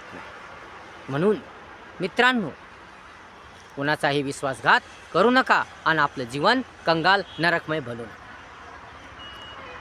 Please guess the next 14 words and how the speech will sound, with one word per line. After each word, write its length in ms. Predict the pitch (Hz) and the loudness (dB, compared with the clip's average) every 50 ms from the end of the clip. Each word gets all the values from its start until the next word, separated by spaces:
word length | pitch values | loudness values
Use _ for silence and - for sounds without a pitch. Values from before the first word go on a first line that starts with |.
| - - - - - - - - - - - - - - - - - - - - - - - - - - - - - 494 - - 440 - - - - - - - - - - - - - - - - - - - - - - - - 208 | -16 -18 -18 -18 -18 -18 -18 -16 -18 -18 -18 -18 -18 -18 -18 -16 -16 -18 -18 -18 -18 -18 -18 -18 -18 -18 -16 -16 -16 -16 -14 -16 -16 -16 -16 -18 -18 -18 -18 -18 -18 -18 -18 -18 -18 -18 -18 -18 -18 -16 -16 -16 -16 -16 -16 -8 -2 -2
पश्चाताप 640 | 214 202 - - - 302 311 311 349 359 311 254 - | -2 -2 0 2 2 4 6 8 8 6 6 6 2
करण्याची 480 | 269 269 254 269 269 262 - - 254 | 0 2 4 4 2 2 2 0 0
वेळ 200 | 220 202 220 226 | 4 6 6 6
येण्याच्या 440 | 214 196 196 208 208 196 - 175 151 | 6 4 0 -2 -2 0 0 0 0
अगोदरच 600 | 160 165 208 220 233 247 233 - - - - - - - - - - - - - - | 2 2 2 4 4 4 2 2 -2 -8 -14 -14 -14 -16 -18 -18 -18 -18 -18 -14 -8
तुम्ही 160 | - 147 139 123 | -8 -6 -6 -8
सावधान 520 | - - - 143 139 147 143 165 165 165 | -8 -4 0 0 2 2 4 4 4 4
राहा, 260 | 156 165 160 170 233 262 - - - - - | 4 2 0 0 -2 -6 -8 -16 -18 -16 -14
सतर्क 460 | - - 139 - - 175 180 175 - | -10 -8 -6 -2 0 0 0 0 -2
राहा, 240 | 127 107 - - - - - - - - - - - - - - - - - - - - - | -4 -6 -6 -12 -16 -16 -16 -18 -18 -18 -16 -14 -14 -14 -14 -16 -16 -18 -18 -18 -10 -4 0
चांगलं 340 | 156 143 147 147 170 185 185 | 0 0 2 2 2 2 6
वागा, 320 | 175 175 175 175 220 262 - - - - - - | 6 6 6 6 4 0 0 -4 -14 -16 -12 -8
दूरदृष्टी 560 | 135 147 147 135 123 165 151 - - 196 185 | -6 -6 -4 -4 -6 -6 -8 -6 -4 -4 -4
ठेवा. 320 | - - 185 185 208 247 | -4 -2 0 0 0 0